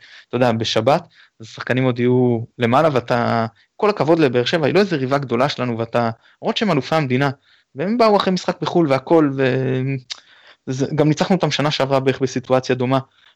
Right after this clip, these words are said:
אתה לא אמור לעוף מזה, ועובדה שהיה פה הרבה הואה, אי אפשר להתעלם מזה ב-, במכבי יחסית ל-, לניצחון כזה. אז אני כן חושב שמבחינה הזאת זה, זה בא לנו טוב, ואני הייתי פחות אופטימי לגבי המשחק בעכו,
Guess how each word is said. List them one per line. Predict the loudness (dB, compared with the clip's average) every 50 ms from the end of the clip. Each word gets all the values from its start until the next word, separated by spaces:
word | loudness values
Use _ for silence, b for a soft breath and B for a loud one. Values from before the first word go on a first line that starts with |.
| b -6
אתה | -2 0
לא | 2
אמור | 2 2 2 4
לעוף | 2 2 2 0 -4 -6
מזה, | -8 -8 -8 -6 -4
ועובדה | -4 -2 -2 0 -2 -2
שהיה | -2 -2 -2 2 2 2 2
פה | 0 -2 -2 0
הרבה | 0 2 2 2
הואה, | 4 4 4 4 4 4 2 -2 _ _ _ _ _ _ -10
אי | -8
אפשר | -4 -2 0 0
להתעלם | 0 0 0 0 0 0 0 0 0
מזה | -2 -4 -6 -6 -6
ב-, | -6 -6 -6 -6 -4
במכבי | -4 -2 -2 0 0 2 2
יחסית | 2 0 0 -6 -6 -4 -4
ל-, | -8 -8 B B B B B B
לניצחון | -6 -6 -4 -4 -2 0 0 0 0
כזה. | 0 -2 -2 -4 -6 b b b b b b b -10
אז | -8
אני | -8 -4
כן | -2 -2 -2
חושב | 0 -2 -2 0 0 0 0
שמבחינה | 0 -2 -2 -2 -2 0 0 -2 -2 -2 -2 0 0 0
הזאת | 2 2 0 0
זה, | 0 -4 -6 -4 -4 -6
זה | -6 -2
בא | 0 0 2
לנו | 2 0 -2
טוב, | -2 -2 -4 -4 -4 b b b b b b _ -12
ואני | -4 0 0 2 2 4 2
הייתי | 2 0 0 -4 -8 _
פחות | -12 -10 -6 -2 0 0 0 0
אופטימי | -2 -4 -4 -6 -4 -2 0 0
לגבי | 0 0 2 2 2 2
המשחק | 4 4 2 2 0 -2 -4 -6 -6 -6 -2 -2 -2 -2 -2
בעכו, | -4 -2 0 0 0 0 -2 0 -2 -2 -2 0 -2 -2 -2